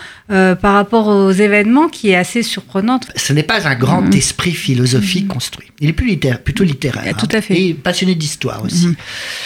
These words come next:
Speaker 2: Euh, mais sa pensée est plus subtile. C'est-à-dire,
Speaker 1: Mhm.
Speaker 2: il ne dit pas, «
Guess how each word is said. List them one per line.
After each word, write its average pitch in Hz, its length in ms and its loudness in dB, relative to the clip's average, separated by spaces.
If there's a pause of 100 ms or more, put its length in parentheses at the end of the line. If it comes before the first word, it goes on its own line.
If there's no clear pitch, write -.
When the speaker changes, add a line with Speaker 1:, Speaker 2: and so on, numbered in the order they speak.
(340)
Speaker 2:
Euh, 139 300 0 (280)
mais 175 140 4
sa 202 160 0
pensée 220 340 -2
est 226 40 0
plus 220 180 -2
subtile. - 540 -4 (200)
C'est-à-dire, 185 440 4
Speaker 1:
Mhm. 185 60 -6 (260)
Speaker 2:
il 143 140 2
ne 165 100 2
dit 180 180 -2
pas, « 123 420 -2